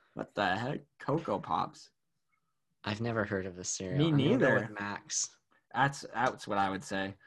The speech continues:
Speaker 1: Oh, what are the Rice Krispies known as in Australia and New Zealand?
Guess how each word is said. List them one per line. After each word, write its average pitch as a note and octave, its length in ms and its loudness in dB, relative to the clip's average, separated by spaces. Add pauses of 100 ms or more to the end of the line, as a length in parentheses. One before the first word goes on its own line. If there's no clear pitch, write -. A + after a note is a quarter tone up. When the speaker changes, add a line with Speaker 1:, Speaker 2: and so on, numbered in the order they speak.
(380)
Speaker 1:
Oh, F3+ 240 10
what F3 220 8
are B3+ 100 10
the A3 100 8
Rice F3+ 320 8
Krispies F3 560 4
known D#3 520 8
as B2 460 6
in B2+ 260 2
Australia C#3 760 6
and B2+ 120 2
New A#2+ 140 2
Zealand? A2+ 540 0